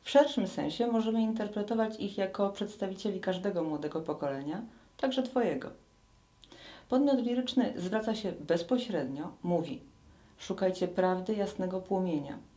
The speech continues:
szukajcie nowych, nieodkrytych dróg”. Czyli ten bezpośredni apel ma przekonać młodych o konieczności konstruktywnego, odważnego działania.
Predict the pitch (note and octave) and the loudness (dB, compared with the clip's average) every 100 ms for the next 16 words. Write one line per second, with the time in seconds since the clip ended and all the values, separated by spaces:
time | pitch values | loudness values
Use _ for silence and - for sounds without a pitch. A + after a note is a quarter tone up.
0 | - - - E3+ D#3+ D3+ D3+ D#3 F#3+ C#3 | -20 -20 -10 -6 -4 -2 0 0 0 -4
1 | - - - - - F3 F#3 F#3 - F3 | -8 -10 -20 -14 -2 2 2 0 -2 -4
2 | E3 E3 D3+ C3+ B2+ - - - - - | -4 -4 -2 -4 -4 -12 -20 -20 -20 -20
3 | - - - - - - - - - G3+ | -20 -20 -20 -20 -20 -20 -20 -8 0 2
4 | G#3 G#3 F#3 - G3 - F#3+ - C#4 B3+ | 4 4 2 0 -2 -2 -2 2 4 4
5 | A3+ F#3 E3 - F#3+ B3 C4 - F#3+ G3+ | 4 2 0 4 6 6 2 -2 2 2
6 | - G#3 G3+ B3+ A#3+ F3 - F3+ E3+ D#3+ | 0 -2 0 2 2 -2 -2 0 2 4
7 | A#3+ B3+ A#3+ A#3 A3+ A3+ - A#3+ A#3+ - | 4 2 0 0 -2 -2 -2 -2 -2 -4
8 | A3+ A3+ A3+ - G3+ - F3 F3+ E3 G3 | -4 -2 -4 -6 -8 -2 -2 0 2 2
9 | B3 A3+ A3+ A#3+ B3+ B3+ B3+ B3+ A3 C#3 | 0 -2 0 4 6 6 6 6 6 2
10 | C#3 | 0